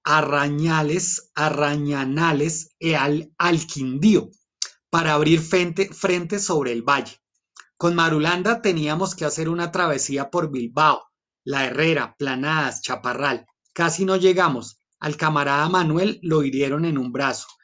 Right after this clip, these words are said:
El ejército sabía que iba herido y mandó toda su tropa a perseguirnos, apoyada por el quinientos Pájaros del Civil. Por Marulanda pagaban veinticinco mil pesos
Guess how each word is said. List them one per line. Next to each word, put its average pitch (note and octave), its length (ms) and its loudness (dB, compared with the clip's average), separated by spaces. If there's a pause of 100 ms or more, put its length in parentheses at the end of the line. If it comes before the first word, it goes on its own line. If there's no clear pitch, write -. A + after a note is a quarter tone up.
(200)
El D3+ 160 0
ejército F#3 600 0
sabía D#3 500 2
que F3 100 -2
iba C#3 260 2
herido F3+ 400 4
y E3+ 140 -2
mandó C3+ 400 -2
toda D#3 300 0
su E3 180 -2
tropa D3 360 -2
a D#3 80 -2
perseguirnos, C#3 880 -2 (280)
apoyada D3 560 2
por E3+ 180 4
el C#3 220 0
quinientos D3 800 -2
Pájaros E3 600 0
del C#3 180 0
Civil. B2+ 460 -2 (1200)
Por F3 180 4
Marulanda E3+ 680 4
pagaban D#3 480 2
veinticinco D#3+ 760 -2
mil C#3+ 260 -4
pesos E3+ 540 -4